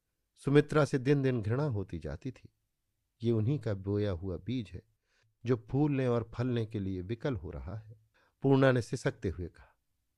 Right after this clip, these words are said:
"बाबूजी, तुम्हारे पैरों पड़ती हूं, मुझे जाने दो, मेरा जी ना जाने क्यों घबरा रहा है।" कमला प्रसाद ने सिर ठोक कर कहा,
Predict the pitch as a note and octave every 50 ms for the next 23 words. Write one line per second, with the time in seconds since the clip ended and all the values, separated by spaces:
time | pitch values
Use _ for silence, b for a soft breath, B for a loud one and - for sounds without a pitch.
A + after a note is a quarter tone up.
0 | _ _ _ - C3 C3 B2 G#2 F#2 A#2 B2 - - F#3 - - D#3+ - - D3
1 | C#3+ D#3 F#3 - _ - - E3 D3 E3+ F#3 F3+ - F3+ D3 - - - - _
2 | _ _ _ _ B B B B B B B B B B B B B B _ -
3 | F3+ G#3 G#3 - G#3 A3+ G3 - - E3 D3 - - - - G#3 - - - -
4 | - _ _ _ _ _ _ - G#3 G#3 F#3+ F#3+ G3+ F#3+ E3+ G#3+ A3 G#3+ G#3 G3+
5 | - - A#3+ A3+ D#3+ F#3 - - - - A3+ G3+ F3 - G#3+ - _ _ _ A3+
6 | A3+ A3 G#3 F#3 - _ _ _ _ _ _ _ _ _ _ _ _ _ _ -
7 | B2 C3 C3+ B2 A2 A#2+ A2 - C#3+ A#2 A2 A2 G#2 - - D#3 C3+ - - C#3+
8 | C3+ - - A#2 A2+ - - G#2+ F#2+ -